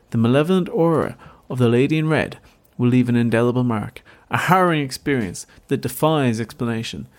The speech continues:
The Mispa Hotel stands as a testament to the blend of history and unsolved mysteries that define a sinister charm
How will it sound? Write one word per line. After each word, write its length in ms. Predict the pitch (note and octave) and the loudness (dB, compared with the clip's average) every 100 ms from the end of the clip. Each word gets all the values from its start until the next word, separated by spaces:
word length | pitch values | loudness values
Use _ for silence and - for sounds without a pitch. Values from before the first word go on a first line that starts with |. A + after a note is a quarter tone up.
| _ _ | _ _
The 80 | A2 | -4
Mispa 220 | B2+ - | -4 -2
Hotel 400 | C3+ C3+ C#3+ B2 | -2 0 2 0
stands 500 | - D#3+ D#3+ C#3 B2+ | 2 4 4 2 -2
as 80 | C3 | -4
a 60 | |
testament 560 | C3 F3 E3 - A#2 - _ - - - | -2 -2 -2 -4 -10 -10 _ -20 -20 -10
to 100 | B2+ | -6
the 80 | A#2 | 0
blend 320 | C3+ D#3 C#3 | 2 2 0
of 80 | C3 | -2
history 580 | D#3+ - - A2 D#2+ - _ _ _ _ | -2 -2 -4 -6 -6 -12 _ _ _ _
and 80 | - | 0
unsolved 600 | B2 C3+ C3 B2+ B2+ B2 | 2 4 4 4 4 2
mysteries 640 | A#2+ A#2+ - E2 B1+ - - - - _ | 0 0 -2 -6 -8 -12 -20 -20 -20 _
that 120 | - G#2+ | -6 -4
define 640 | - B2+ A#2+ A2 G2 F2 - - - - - | 0 2 4 2 0 -4 -12 -20 -20 -20 -10
a 60 | B2+ | -4
sinister 500 | - C#3 C3+ A#2+ - | 0 2 2 2 0
charm 640 | A2+ B2+ A2+ G2+ G2 A2 | 0 2 2 2 -2 -6